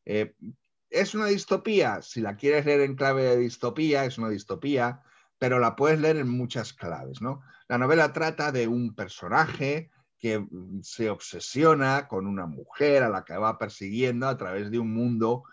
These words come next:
en destrucción y en derrumbe, fundamentalmente por una barrera de hielo que va avanzando y que va acercando a lo que sería la civilización.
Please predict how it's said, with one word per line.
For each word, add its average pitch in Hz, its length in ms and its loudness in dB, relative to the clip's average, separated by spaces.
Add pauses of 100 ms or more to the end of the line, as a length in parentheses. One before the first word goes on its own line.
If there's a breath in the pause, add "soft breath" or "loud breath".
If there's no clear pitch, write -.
(400 soft breath)
en 123 340 -2
destrucción 117 960 2
y 117 60 6
en 113 140 2
derrumbe, 123 640 2
fundamentalmente 170 1040 -2
por 117 160 -4
una 135 180 2
barrera 123 640 2
de 135 160 4
hielo 139 460 4 (460 soft breath)
que 127 160 2
va 131 260 8
avanzando 139 880 4
y 139 80 0
que 113 120 -2
va 117 120 2
acercando 131 720 0
a 139 40 2
lo 110 160 -2
que 95 160 -6
sería 120 640 -2 (340 soft breath)
la 117 300 0
civilización. 87 960 -2